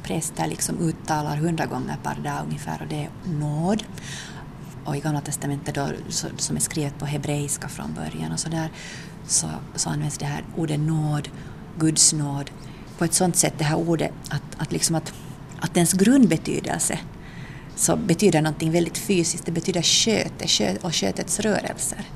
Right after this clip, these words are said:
Så att när man säger liksom Guds nåd vare med dig, så, så säger man, om man liksom skalar ner det här ordet till grundbetydelsen, att Guds skötes rörelser vare med dig. Det som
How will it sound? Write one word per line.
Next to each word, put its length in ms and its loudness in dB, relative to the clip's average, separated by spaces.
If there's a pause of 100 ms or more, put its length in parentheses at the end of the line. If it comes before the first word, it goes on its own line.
(300)
Så 120 0
att 80 0
när 120 4
man 160 4
säger 340 6
liksom 400 0 (520)
Guds 420 4
nåd 440 2
vare 360 -2
med 400 -6
dig, 240 -8 (520)
så, 280 0
så 160 0
säger 280 4
man, 160 2
om 120 2
man 140 2
liksom 420 -2
skalar 520 4
ner 400 6
det 80 -2
här 160 -2
ordet 360 -4 (200)
till 100 -6
grundbetydelsen, 640 0
att 160 -6 (480)
Guds 280 4
skötes 520 4
rörelser 840 0
vare 280 -8
med 240 -10
dig. 160 -10 (720)
Det 120 2
som 200 2